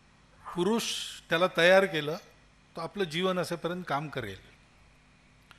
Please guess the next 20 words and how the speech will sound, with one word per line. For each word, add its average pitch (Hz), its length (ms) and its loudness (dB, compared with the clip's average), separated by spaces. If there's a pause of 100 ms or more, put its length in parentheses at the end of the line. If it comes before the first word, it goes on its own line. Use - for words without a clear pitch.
(600)
पण 151 100 -2
एक 170 160 0
महिला 165 400 6
तयार 196 260 8
झाली 135 300 0 (880)
तर 139 80 -12
ती 175 180 -8 (100)
तर 190 120 4
काम 185 240 4
करेलच, 170 640 2 (920)
तिच्या 226 300 10
पुढच्या 226 400 10
पिढीतले 247 500 6
लोकही 233 340 6
काम 151 240 0
करतील. - 280 -16 (3500)
संस्कार 240 540 6
देणारी 226 360 8
महिला 123 340 -2
आहे - 240 -16